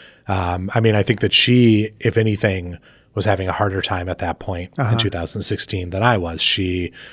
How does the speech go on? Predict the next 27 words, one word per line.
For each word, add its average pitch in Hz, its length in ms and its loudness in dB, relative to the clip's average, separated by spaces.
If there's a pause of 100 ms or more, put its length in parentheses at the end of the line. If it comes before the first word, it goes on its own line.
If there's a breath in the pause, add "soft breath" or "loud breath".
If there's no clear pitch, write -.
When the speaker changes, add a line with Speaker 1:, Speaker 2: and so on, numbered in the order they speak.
(240 loud breath)
Speaker 1:
was 92 220 -4
knee 101 180 -2
deep 98 260 -2
in, 95 340 -8
she's 107 240 0
an, 104 180 -2 (100)
an 101 180 -2
attorney, 87 480 -4
a 85 80 -8
First - 260 -6
Amendment 87 260 -6
and 90 80 -8
media 90 240 -6
attorney. 87 320 -8
She - 140 -6
represents 87 380 -10
media 92 220 -10
companies. 107 540 -10 (520 soft breath)
And 95 300 -4
that 98 200 -2
spring, 95 320 -2
she - 160 -2
was 90 160 -4
knee 95 160 -4
deep 95 240 -6
in 92 180 -6
this, 92 280 -4